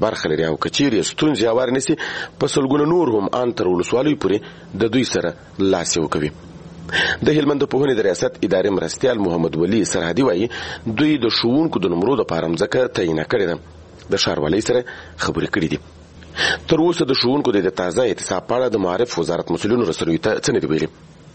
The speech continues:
په هلمند کې ټول دوه زره نه سوه اووه پنځوس ښوونکي دي چې پنځه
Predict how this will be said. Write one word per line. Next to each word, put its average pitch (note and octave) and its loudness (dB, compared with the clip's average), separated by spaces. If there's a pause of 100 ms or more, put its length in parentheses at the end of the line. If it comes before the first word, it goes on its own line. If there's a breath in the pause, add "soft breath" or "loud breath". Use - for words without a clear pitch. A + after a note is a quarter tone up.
(360 loud breath)
په D3+ 0
هلمند C3 2
کې A#2+ -2
ټول B2+ 2
دوه A2+ 2
زره G2 0
نه G#2+ 0
سوه G#2 2
اووه B2 2 (100)
پنځوس E2+ 0 (220)
ښوونکي G#2+ 0
دي C3 2
چې - 0 (320 loud breath)
پنځه E2+ 2